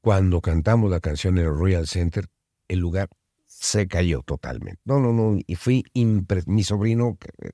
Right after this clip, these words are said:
que, que fue el encargado de cantarla, estaba impresionado. Todo el público se entregó en ese momento. Yo siento que hasta más que con El Rey. Imagínate.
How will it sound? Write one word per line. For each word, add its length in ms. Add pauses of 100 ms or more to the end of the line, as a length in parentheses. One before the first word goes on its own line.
que, 340
que 340
fue 180
el 60
encargado 380
de 80
cantarla, 500 (460)
estaba 280
impresionado. 540 (380)
Todo 240
el 100
público 440
se 200
entregó 540
en 60
ese 220
momento. 680 (100)
Yo 180
siento 500
que 120
hasta 340
más 500
que 140
con 240
El 140
Rey. 340 (240)
Imagínate. 560